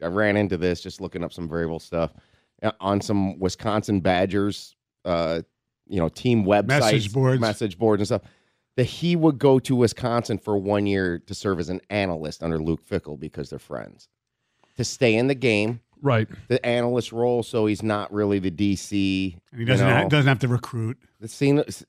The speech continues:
Speaker 1: little bit of that at Bama.
Speaker 2: Yes.
Speaker 3: Seen it
Speaker 1: Getting
Speaker 3: at
Speaker 1: go-
Speaker 3: Bama. Seen it at, at a lot of places, that, that whole, you know, analyst position. Um,
Speaker 2: Michigan had a couple, too, didn't they,
Speaker 3: Oh,
Speaker 2: this
Speaker 3: Mich-,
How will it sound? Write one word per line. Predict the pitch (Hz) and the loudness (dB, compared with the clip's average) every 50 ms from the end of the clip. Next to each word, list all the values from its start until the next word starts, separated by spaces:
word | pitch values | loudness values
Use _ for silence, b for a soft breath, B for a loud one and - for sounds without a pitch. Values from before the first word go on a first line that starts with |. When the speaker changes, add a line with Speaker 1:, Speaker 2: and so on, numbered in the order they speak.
| _ _ _ | _ _ _
Speaker 1:
little | 107 127 147 175 | -4 -4 -2 0
bit | 170 143 | 0 0
of | 120 107 | 2 4
that | 120 120 107 | 4 4 4
at | 92 73 | 2 2
Bama. | 110 110 131 165 208 165 82 73 - _ _ _ _ _ _ _ _ _ _ | 2 2 2 2 0 -2 -4 -4 -8 _ _ _ _ _ _ _ _ _ _
Speaker 2:
Yes. | - 139 147 139 120 - | -2 0 0 0 0 -2
Speaker 3:
Seen | - 123 123 | -6 -4 0
it | 113 156 147 | 2 4 4
Speaker 1:
Getting | 135 135 139 | 4 6 4
Speaker 3:
at | 127 | 4
Speaker 1:
go- | 104 120 | 4 4
Speaker 3:
Bama. | 127 131 135 139 143 135 | 4 4 4 2 2 0
Seen | - - 262 262 | 0 0 0 2
it | 196 139 | 2 2
at, | 127 131 131 135 135 120 | 2 2 2 2 2 2
at | 135 | 2
a | 120 | 4
lot | 110 113 120 139 135 | 4 4 4 2 2
of | 120 | 0
places, | - 120 107 101 - 107 104 98 | 0 0 0 0 0 -2 0 0
that, | 120 120 120 120 | 2 0 2 2
that | 117 120 120 117 | 2 2 2 2
whole, | 101 95 127 131 123 120 - - _ | 2 2 2 2 2 0 0 -2 _
you | 131 120 | -2 -2
know, | 107 95 - - _ | -2 -2 -4 -6 _
analyst | 151 147 147 147 143 135 127 120 - - - - | -2 0 2 2 4 4 2 2 0 -4 -8 -4
position. | - 107 98 90 92 127 139 127 - - 107 87 76 80 95 _ _ _ _ _ _ _ _ _ - | -2 -2 -2 2 2 4 4 2 2 0 -2 -4 -4 -8 -12 _ _ _ _ _ _ _ _ _ -6
Um, | 104 98 101 104 101 101 101 101 101 | -4 -2 0 2 2 2 4 2 2
Speaker 2:
Michigan | 214 277 - - 320 190 127 107 | 2 0 -2 -2 -2 -2 -2 -2
had | 98 101 90 | -2 -6 -10
a | 87 | -14
couple, | - - 101 - - 107 | -16 -18 -20 -20 -20 -20
too, | _ - - 151 110 | _ -12 -12 -10 -10
didn't | 110 123 135 | -10 -12 -12
they, | 147 156 156 | -8 -2 0
Speaker 3:
Oh, | 147 | 2
Speaker 2:
this | 135 151 | 2 2
Speaker 3:
Mich-, | 147 | 2